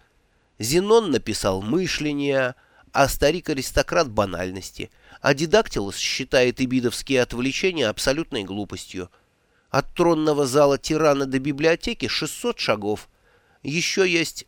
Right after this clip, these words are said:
"Следует признать, у него хорошая память", — дал свое одобрение Дидактилос. "Показывай ему свитки". "Но как проверить, что он действительно их запомнил?" —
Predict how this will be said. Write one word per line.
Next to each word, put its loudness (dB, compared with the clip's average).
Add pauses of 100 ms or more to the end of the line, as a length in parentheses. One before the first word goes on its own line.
(640)
"Следует 0
признать, 0
у -6
него 4
хорошая 0
память", — 2 (160)
дал 4
свое 0
одобрение 4
Дидактилос. 2 (600)
"Показывай 4
ему -2
свитки". -8 (1300)
"Но -2
как 0
проверить, 0
что -2
он -2
действительно -4
их -4
запомнил?" — -4